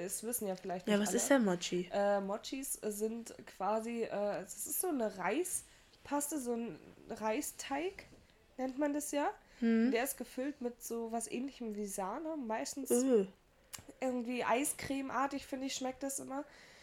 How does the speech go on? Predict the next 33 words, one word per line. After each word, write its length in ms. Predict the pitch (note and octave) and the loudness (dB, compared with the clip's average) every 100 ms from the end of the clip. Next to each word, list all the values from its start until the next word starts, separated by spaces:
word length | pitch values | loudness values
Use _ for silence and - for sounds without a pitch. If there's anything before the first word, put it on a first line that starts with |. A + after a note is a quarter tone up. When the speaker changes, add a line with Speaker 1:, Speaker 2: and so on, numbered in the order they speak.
| - - | -20 -6
Speaker 1:
Und 80 | A#3 | -2
davon 260 | C4 D4 | 0 0
gibt's 220 | C4+ C4+ - | -4 -6 -8
ge-, 100 | - | -4
äh, 220 | A3+ A#3+ | 0 0
verschiedene 380 | A#3+ B3 A#3+ A#3+ | 0 -4 -6 -6
Geschmackssorten. 840 | A#3+ - D#4 - B3 B3+ B3+ C4 - - - - | -6 -4 -4 -2 -4 -4 -4 -8 -10 -18 -20 0
Damals 340 | A#3 C4 D4+ C#4 | 4 6 6 0
hatten 220 | C#4 C4+ | -2 4
wir 160 | C4 A3+ | 4 4
auf 80 | |
jeden 220 | - C4 C4+ | 0 -4 0
Fall 180 | C4 | 0
Mango 480 | A#3 A3+ A#3+ D4+ E4 | 2 2 2 2 -2
probiert. 220 | D#4+ D#4+ | -4 -2
Speaker 2:
Das 180 | - G3+ | 0 2
hättest 200 | G3+ - | 0 2
du 60 | G#3 | 2
mir 40 | |
ja 60 | G3 | 4
mal 100 | F#3+ | 4
vorher 260 | - F#3+ | 4 4
sagen 280 | F#3+ G3 A3 | 6 4 4
können, 180 | G3+ E3+ | 2 0
dann 80 | F3 | 0
hätte 160 | F3 G3 | -2 -2
ich 60 | |
ja 60 | F3+ | 0
nicht 120 | G3 | 2
mal 100 | F3+ | 2
reingebissen. 600 | F3 G3+ F#3 - - F3 - | 2 2 2 0 -2 -2 6
Speaker 1:
<laughs> 600 | C#4 - - - - - | 6 6 -2 -6 -8 8
Speaker 2:
Also 240 | A#3+ A#3+ | 8 10